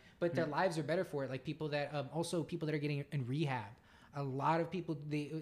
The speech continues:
Speaker 1: do with different ones. Uh, D-, there's, like, a, a,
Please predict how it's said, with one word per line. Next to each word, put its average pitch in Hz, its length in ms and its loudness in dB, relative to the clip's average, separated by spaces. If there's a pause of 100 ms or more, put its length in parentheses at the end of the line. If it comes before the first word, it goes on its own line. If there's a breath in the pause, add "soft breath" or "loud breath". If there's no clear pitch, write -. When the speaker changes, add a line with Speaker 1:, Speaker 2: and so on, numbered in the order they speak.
(120)
Speaker 1:
do 151 120 0
with 139 200 -2
different 160 320 -2
ones. 151 280 -2 (300 soft breath)
Uh, 156 160 2
D-, 160 240 2
there's, 185 300 0
like, 214 120 2
a, 165 320 4 (140)
a, 151 540 -2